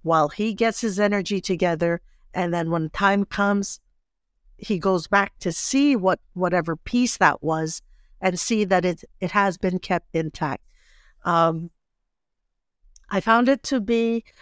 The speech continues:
rewarding. I found it to be challenging. I didn't sleep much because Mike, as a creator,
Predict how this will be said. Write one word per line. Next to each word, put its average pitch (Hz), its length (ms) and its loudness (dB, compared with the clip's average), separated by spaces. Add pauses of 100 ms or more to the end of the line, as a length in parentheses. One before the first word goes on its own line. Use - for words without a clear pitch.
(120)
rewarding. 185 800 0 (600)
I 202 140 4
found 202 340 2
it 196 160 -4
to 190 120 -2
be 165 300 -4
challenging. 185 800 0
I 196 60 4
didn't 175 240 0
sleep - 640 -2
much 160 360 -4
because 170 540 -4 (400)
Mike, 196 580 0
as 180 240 -2
a 180 60 -2
creator, 185 920 0